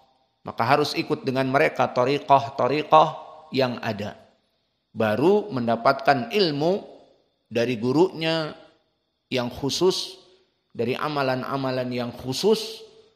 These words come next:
dari gurunya yang sudah jadi wali juga, tidak bisa diambil dari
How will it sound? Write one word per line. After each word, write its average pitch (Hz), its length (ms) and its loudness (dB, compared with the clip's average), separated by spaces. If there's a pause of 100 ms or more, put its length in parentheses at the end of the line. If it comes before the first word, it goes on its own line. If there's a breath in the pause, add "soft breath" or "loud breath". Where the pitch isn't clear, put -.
(100)
dari 120 240 -2
gurunya 131 480 0
yang 131 240 0
sudah 123 240 -2
jadi 120 240 -4
wali 123 320 0
juga, 175 400 6 (560)
tidak 120 400 -2
bisa 139 320 0
diambil 131 640 -2
dari 143 640 0